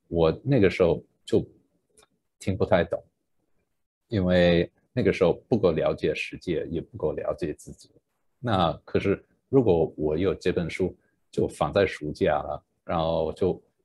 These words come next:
发生什么事情，那我就可以去看看，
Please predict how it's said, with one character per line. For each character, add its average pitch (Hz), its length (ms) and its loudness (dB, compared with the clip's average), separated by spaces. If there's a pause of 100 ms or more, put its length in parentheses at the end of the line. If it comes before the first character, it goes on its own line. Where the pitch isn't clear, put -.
(600)
发 - 240 -6
生 107 220 -6
什 - 100 -8
么 85 100 -4
事 - 160 0
情， 82 200 -2 (100)
那 104 160 2
我 80 220 0
就 110 120 0
可 - 140 -2
以 87 80 2
去 - 260 -10
看 101 240 -4
看， 85 320 0